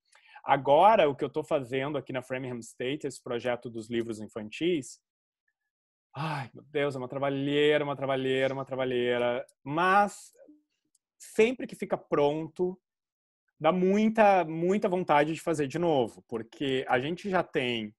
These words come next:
dos meus alunos de português básico, veja bem,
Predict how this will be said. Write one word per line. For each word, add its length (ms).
dos 320
meus 240
alunos 640
de 140
português 640
básico, 680
veja 220
bem, 260